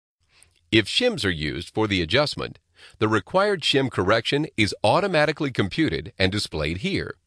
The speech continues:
This saves time by taking all the guesswork out of shimming axles. While making the correction, simply watch the bar graph. Adjust until the bar graph is green and the arrow is centered in the valley of the graph.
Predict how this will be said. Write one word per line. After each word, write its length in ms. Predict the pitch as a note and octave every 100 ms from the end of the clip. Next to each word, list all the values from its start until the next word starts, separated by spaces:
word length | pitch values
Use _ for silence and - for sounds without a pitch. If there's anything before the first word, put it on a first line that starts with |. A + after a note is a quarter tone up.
| _ - - -
This 300 | F#2 D#3+ -
saves 340 | A#2+ G2 D#2
time 380 | - F#2+ C#2 C#2+
by 160 | G2+
taking 400 | A2 A#2+ - G2 -
all 260 | G#2 C#3+ G3
the 100 | G#3
guesswork 600 | F3+ F3+ D3 F#2+ F#2+ -
out 140 | A2
of 120 | G#2 F2
shimming 360 | - G#2 D#2
axles. 520 | - D#3 - - - - _ _ _ - _ _ _ _ _ _ _ _ _ _ _ -
While 260 | G2+ F#2
making 340 | F#2 D3+ D#3+ B2
the 80 | G2+
correction, 560 | G2+ G#2+ - - A1+ - - -
simply 460 | - F#3 F3+ F#3+
watch 400 | B2 E2+ D#2 -
the 100 | D#3
bar 220 | D3+ G3
graph. 420 | C3+ F2+ C#2 - _ _ _ - _ -
Adjust 580 | A2 F#2+ G3 F#3 - C#3+
until 260 | A#2 B2+
the 120 | G#2
bar 260 | E2 B2 D3+
graph 360 | A2+ F#2 F2+ C#3+
is 120 | D3
green 400 | G3 G#3+ F2+ D2 - _ _ _ _
and 180 | F2+ F2+
the 100 | F#2 -
arrow 340 | B2+ D3 E3
is 160 | - A#2+
centered 480 | - D#3+ - D#2 D2
in 120 | G#2
the 100 | F2
valley 460 | C#2+ D2 F#2+ G#2 G#2
of 40 |
the 120 | G#2+ A#2
graph. 420 | G2+ C#2+ -